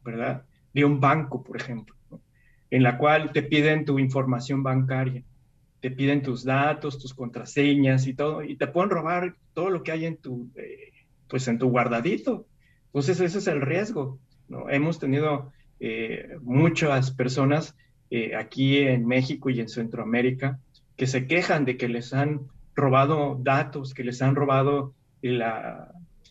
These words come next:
los datos de su tarjeta de crédito. Incluso, muy sencillamente, un phishing que te puede pasar a ti o a cualquiera de nosotros es cuando das tu tarjeta de crédito, ¿verdad? Para pagar la, la, el, la gasolina.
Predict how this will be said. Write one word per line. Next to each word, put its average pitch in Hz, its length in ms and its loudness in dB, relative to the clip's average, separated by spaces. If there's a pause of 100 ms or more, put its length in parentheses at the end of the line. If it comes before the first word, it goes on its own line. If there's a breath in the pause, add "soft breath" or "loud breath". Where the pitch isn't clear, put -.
(120)
los 127 180 4
datos 135 320 4
de 135 120 2
su 117 540 -4 (180)
tarjeta 131 400 2
de 151 120 2
crédito. 160 520 2 (1160)
Incluso, 165 540 2
muy 151 180 4
sencillamente, 156 720 0
un 139 100 -4
phishing 175 460 -6 (280 soft breath)
que 139 120 0
te 131 120 2
puede 147 240 4
pasar 135 540 -4 (540)
a - 180 -6
ti 139 320 2
o 139 140 2
a - 80 -2
cualquiera 135 320 0
de 135 60 2
nosotros 131 540 -4
es 139 140 -4
cuando 160 300 2
das 160 320 2
tu 147 120 -6
tarjeta 147 480 -2
de 131 140 -2
crédito, 156 580 -6 (280)
¿verdad? - 500 0
Para 135 240 4
pagar 147 300 4
la, 147 400 0
la, 117 340 -4
el, 123 300 -2
la 117 100 -6
gasolina. 107 500 -6